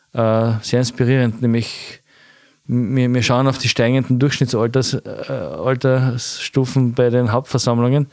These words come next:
Die haben es geschafft, den Schnitt zu senken und auch junge Leute auf die Weltmeisterschaft geschickt, junge Leute in die,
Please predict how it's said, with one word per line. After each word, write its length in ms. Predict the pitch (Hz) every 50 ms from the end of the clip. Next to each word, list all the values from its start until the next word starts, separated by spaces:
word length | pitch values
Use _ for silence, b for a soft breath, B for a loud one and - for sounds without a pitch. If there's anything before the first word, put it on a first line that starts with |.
| B B B B B B B _ -
Die 300 | 131 131 139 147 147 131
haben 380 | 110 107 117 117 123 127 131 127 123 117 - - -
es 220 | 76 131 - -
geschafft, 400 | - - - 131 123 120 - -
den 80 | 131 117
Schnitt 240 | - - 131 120 -
zu 100 | - 127
senken 520 | 113 120 110 110 113 - - 113 110 - B B B B B B B
und 280 | - 131 131 131 120
auch 360 | - 98 113 117 117 120 113 110
junge 300 | 117 123 131 139 143 135
Leute 440 | 120 113 104 113 120 110 - - b b b b b
auf 160 | - 123 117
die 120 | - 135 113
Weltmeisterschaft 680 | 117 120 117 123 120 117 - 123 110 - 120 110 -
geschickt, 420 | - - 127 113 - - - - b b b b b b b b b b b b b _ - - _ _ _
junge 260 | 143 147 147 156 147
Leute 400 | 131 123 120 123 127 120 - -
in 220 | - 139 135 135
die, 340 | 127 131 127 123 127 120 117